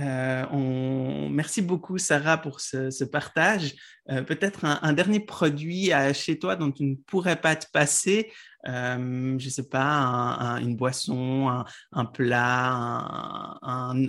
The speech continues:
un ustensile peut-être, euh, en, en dernier, en dernier mot.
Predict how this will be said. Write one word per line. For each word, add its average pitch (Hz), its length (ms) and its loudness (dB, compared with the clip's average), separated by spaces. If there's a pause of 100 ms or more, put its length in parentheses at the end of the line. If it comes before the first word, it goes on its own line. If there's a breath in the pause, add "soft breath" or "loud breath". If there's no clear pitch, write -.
un 131 180 2
ustensile 143 640 2
peut-être, 139 640 0
euh, 127 260 -2 (260 soft breath)
en, 123 120 -2
en 123 220 0
dernier, 131 540 0
en 123 280 -2
dernier 135 340 2
mot. 131 400 0